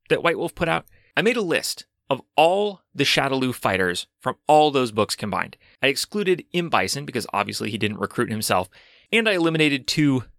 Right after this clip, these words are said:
very strange characters who were essentially created by Shadaloo rather than recruited. One of them is, like, a cyborg woman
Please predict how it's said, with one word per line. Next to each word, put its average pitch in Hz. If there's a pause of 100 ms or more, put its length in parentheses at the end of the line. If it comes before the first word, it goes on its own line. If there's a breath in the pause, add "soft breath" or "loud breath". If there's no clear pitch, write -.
very 139
strange 117
characters 113
who 123
were 123
essentially 165
created 135
by 165
Shadaloo 185
rather 131
than 160
recruited. 175 (440)
One 143
of 127
them 143
is, 123
like, 120
a 101
cyborg 139
woman 147